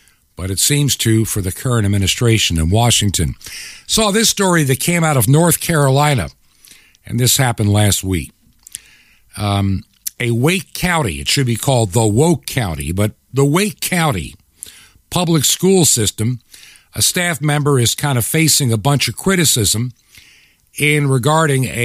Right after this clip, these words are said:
a social media post that went viral, a video clip from, it was la-, a week ago today, last Tuesday's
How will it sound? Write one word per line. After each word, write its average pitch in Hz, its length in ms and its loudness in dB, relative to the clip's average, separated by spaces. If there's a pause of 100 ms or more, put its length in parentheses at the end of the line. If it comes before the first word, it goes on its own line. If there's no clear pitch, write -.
(300)
a 113 160 -4
social 160 500 -2
media 127 400 0
post 117 400 -4
that 95 80 -6
went 104 260 -2
viral, 107 600 -2 (1300)
a 113 140 0
video 120 460 2
clip 110 380 -2
from, 101 600 -2 (180)
it 123 60 -8
was 107 180 0
la-, 120 220 0
a 135 40 0
week 143 280 0
ago 107 200 0
today, 101 380 2 (460)
last 110 320 0
Tuesday's 107 680 0